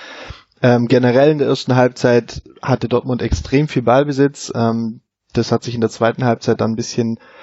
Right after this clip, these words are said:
verändert. Am Ende war es nahezu ausgeglichen. Aber der V F B ist einfach auch defensiv relativ gut gestanden. Und so die klaren Chancen haben sie in der ersten Halbzeit nicht zugelassen.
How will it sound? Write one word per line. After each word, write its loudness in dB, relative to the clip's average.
verändert. 2
Am -2
Ende 0
war 4
es -4
nahezu 0
ausgeglichen. -2
Aber 2
der 4
V 2
F -4
B 2
ist 2
einfach -2
auch -2
defensiv -2
relativ 0
gut -12
gestanden. -4
Und -6
so -10
die -8
klaren 2
Chancen 0
haben -2
sie -4
in -4
der -6
ersten -4
Halbzeit -2
nicht -12
zugelassen. 0